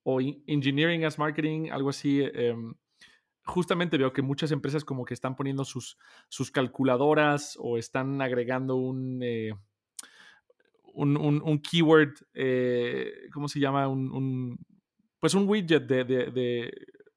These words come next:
keyword research para temas de S E O y demás. ¿Cómo le recomendarías a alguien que, que, que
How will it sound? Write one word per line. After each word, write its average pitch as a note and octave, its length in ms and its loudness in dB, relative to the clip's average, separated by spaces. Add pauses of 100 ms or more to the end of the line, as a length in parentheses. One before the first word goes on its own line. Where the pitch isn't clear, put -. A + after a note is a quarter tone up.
(540)
keyword D#3 360 4
research D#3 440 2
para B2 160 0
temas C#3 240 0
de C3 160 2
S C3+ 180 -6
E C#3+ 100 4
O D3+ 300 4
y - 20 -2
demás. C#3+ 440 0 (580)
¿Cómo G3 240 2
le G3 180 4
recomendarías D3+ 800 2
a C3+ 120 2
alguien C#3+ 420 0
que, A#2+ 440 0
que, A#2+ 420 -2 (960)
que - 380 4